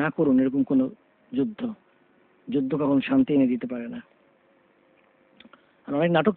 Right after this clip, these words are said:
চলে পৃথিবীতে, আসলে অনেক যুদ্ধ হচ্ছে ক্ষমতার লোভে। মনে করেন না ধর্মীয় যুদ্ধ এগুলো, ইসলামের জন্য যুদ্ধ, এগুলো মনে করেন না। এগুলো হচ্ছে ক্ষমতার লোভে, মানে, আরেকজনকে বড় হতে দিব না, এই অঞ্চলে আমি নেতা থাকবো, আরেকজন বড়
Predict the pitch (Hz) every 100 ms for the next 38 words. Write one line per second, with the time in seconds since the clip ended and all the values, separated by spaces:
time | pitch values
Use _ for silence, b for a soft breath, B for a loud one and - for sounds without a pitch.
0 | - - - - _ - - 190 208 208
1 | 208 214 190 165 175 175 185 - - 190
2 | - _ _ - 151 165 170 156 143 135
3 | 127 160 185 190 175 165 139 147 156 139
4 | 135 120 135 123 123 - 160 151 139 131
5 | 120 110 - 139 196 151 139 143 120 113
6 | - _ b b b b b b _ _
7 | _ - 143 151 160 - 240 - 165 185
8 | 196 156 131 113 113 - _ _ _ _
9 | _ _ _ _ _ _ _ 139 143 -
10 | 156 147 165 202 156 147 180 180 127 117
11 | 117 - _ _ _ - 147 143 135 233
12 | 160 180 165 147 135 127 - 110 - _
13 | _ _ - 131 131 180 233 - _ _
14 | - 139